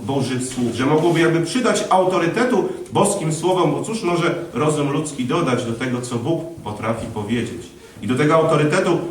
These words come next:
którym się On cieszy, skoro jest On niezmienny, skoro jest On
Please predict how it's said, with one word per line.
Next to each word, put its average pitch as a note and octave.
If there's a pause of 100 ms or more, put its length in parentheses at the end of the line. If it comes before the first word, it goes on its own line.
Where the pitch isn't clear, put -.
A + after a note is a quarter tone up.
(120)
którym E3+
się E3+
On F#3+
cieszy, C#3
skoro B2
jest B2+
On B2+
niezmienny, A#2 (600)
skoro C3
jest C3
On C3+